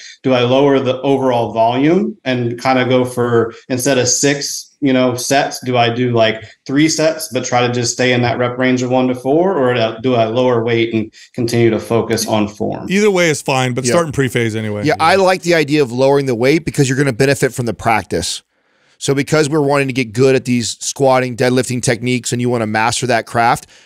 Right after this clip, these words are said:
Speaker 3: reducing sets means less practice. So I would rather see you go lighter weight, but keep the practice up. And, and then again, get into the Bar Path app. I think it's a very valuable app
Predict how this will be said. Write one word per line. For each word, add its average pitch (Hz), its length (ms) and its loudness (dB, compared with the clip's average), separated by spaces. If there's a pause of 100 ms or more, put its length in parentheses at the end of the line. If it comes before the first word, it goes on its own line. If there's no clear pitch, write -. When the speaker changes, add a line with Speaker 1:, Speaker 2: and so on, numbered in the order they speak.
Speaker 3:
reducing 139 420 0
sets - 400 0
means 123 200 -4
less 120 200 0
practice. 110 640 -2 (380)
So 123 300 0
I 123 180 2
would 143 160 0
rather 135 260 2
see 135 160 -4
you 131 80 0
go 120 240 0
lighter 127 440 0
weight, 127 520 2
but 117 140 -4
keep 131 220 -2
the - 60 -8
practice 120 540 -2
up. 143 300 2
And, 135 260 -2
and 147 160 -2
then 156 80 2
again, 147 340 0 (160)
get 143 160 0
into 160 200 -2
the 156 80 -2
Bar 147 200 2
Path 123 300 0
app. 98 240 -2
I 104 60 -2
think 123 100 -2
it's 117 100 -8
a 120 60 -6
very 127 220 0
valuable 120 500 0
app 120 420 0